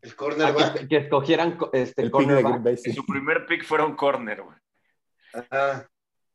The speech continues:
Speaker 1: Es que, ¿sabes qué? Yo creo que están muy seguros de que él se va a quedar.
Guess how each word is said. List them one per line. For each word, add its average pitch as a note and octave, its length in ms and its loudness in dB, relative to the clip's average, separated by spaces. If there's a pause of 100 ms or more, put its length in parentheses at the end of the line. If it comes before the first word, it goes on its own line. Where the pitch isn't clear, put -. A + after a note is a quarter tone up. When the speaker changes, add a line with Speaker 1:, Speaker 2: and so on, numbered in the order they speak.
(1900)
Speaker 1:
Es D#3 120 -6
que, G#3+ 80 -2
¿sabes G#3 220 2
qué? G3+ 100 0
Yo G#3+ 120 2
creo G#3+ 140 -2
que - 60 -6
están F#3 180 -4
muy G3+ 100 -2
seguros E3 380 -2
de D3+ 120 -4
que - 80 -16
él D3+ 80 -10
se D#3+ 80 -4
va D3 60 -2
a D3 40 -10
quedar. C#3 280 -2